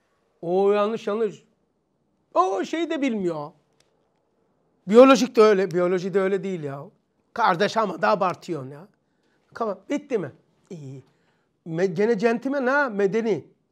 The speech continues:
Tenkidini ifade etmiyor, kapatıyor ağzını. Ondan kapatıyor. Bak kardeşim, böyle Müslüman olmaz ya.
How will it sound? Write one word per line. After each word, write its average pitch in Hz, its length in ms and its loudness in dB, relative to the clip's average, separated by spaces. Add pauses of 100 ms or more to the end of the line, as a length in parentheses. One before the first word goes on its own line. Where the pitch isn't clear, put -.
(380)
Tenkidini 190 420 -10
ifade 196 280 -8
etmiyor, 180 240 -12
kapatıyor 190 560 -16 (420)
ağzını. 170 340 -16 (340)
Ondan 190 280 -10
kapatıyor. 165 300 -20 (380)
Bak 139 120 -20
kardeşim, 147 480 -16
böyle 151 200 -12
Müslüman 147 400 -16
olmaz 143 400 -16
ya. 135 220 -20